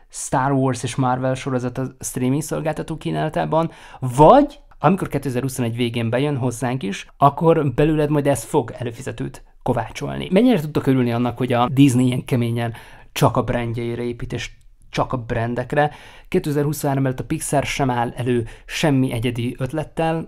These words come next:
ami így a tévésorozatokat illeti, hiszen mind közkedvelt, vagy már ismert, vagy már jól bejáratott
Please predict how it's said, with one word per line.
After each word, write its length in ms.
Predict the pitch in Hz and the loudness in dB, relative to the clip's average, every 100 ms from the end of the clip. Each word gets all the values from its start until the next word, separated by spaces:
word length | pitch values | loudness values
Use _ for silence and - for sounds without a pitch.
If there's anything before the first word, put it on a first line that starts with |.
| - | -2
ami 200 | 131 127 | 0 0
így 120 | 127 | 0
a 240 | 120 117 | -2 -2
tévésorozatokat 720 | 113 127 139 147 135 - 139 143 | -4 -6 -4 -8 -8 -6 -6 -2
illeti, 300 | 131 127 131 | -4 -2 -4
hiszen 400 | 117 - 127 127 - - - | -4 -2 -2 -2 -10 -20 0
mind 480 | 135 135 127 131 - | 4 6 4 0 -2
közkedvelt, 680 | 143 123 - 117 120 117 110 | 0 0 0 -2 0 -2 -2
vagy 140 | 110 | -6
már 180 | 117 113 | -6 -4
ismert, 540 | 117 - 123 117 127 120 | -6 -6 -4 -4 -6 -4
vagy 160 | 117 | -2
már 280 | 120 123 117 - - | 0 -2 -4 -8 -18
jól 280 | - 131 143 | 0 4 4
bejáratott 680 | 120 117 113 113 117 113 - | 4 2 2 -2 -6 -10 -16